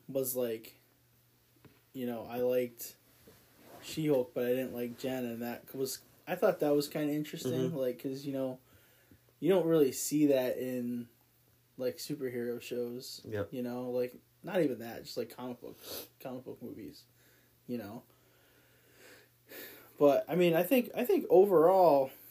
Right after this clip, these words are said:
Speaker 1: I mean, we're gonna get into, like, some Easter eggs here in a minute. I think overall it was somewhat strong, but not, it wasn't strong enough for me to,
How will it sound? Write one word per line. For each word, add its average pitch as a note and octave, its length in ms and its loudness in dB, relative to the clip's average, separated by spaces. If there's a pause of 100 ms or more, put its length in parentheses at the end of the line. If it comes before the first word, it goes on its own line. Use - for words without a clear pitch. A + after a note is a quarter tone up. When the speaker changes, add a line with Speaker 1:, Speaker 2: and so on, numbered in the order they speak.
(760)
Speaker 1:
I D#3+ 200 0
mean, D#3 160 2
we're D3+ 100 2
gonna D3+ 160 2
get C#3 140 4
into, B2+ 240 -2
like, A#2+ 160 -4
some - 160 -12
Easter B2+ 300 -6
eggs A#2 200 -6
here A#2+ 160 -6
in A2+ 80 -8
a A2 40 -12
minute. A#2+ 400 -8 (380)
I C#4+ 40 -6
think G#4 240 -2
overall D3 580 4
it B2 80 0
was B2 460 -8 (1200)
somewhat F3 500 0
strong, F3+ 480 -4
but B2+ 160 -2
not, B2+ 260 -6 (180)
it D3+ 200 -6
wasn't E3 260 2
strong C#3+ 300 0
enough C3 240 -4
for B2+ 120 -10
me B2 180 -4
to, A#2 280 -8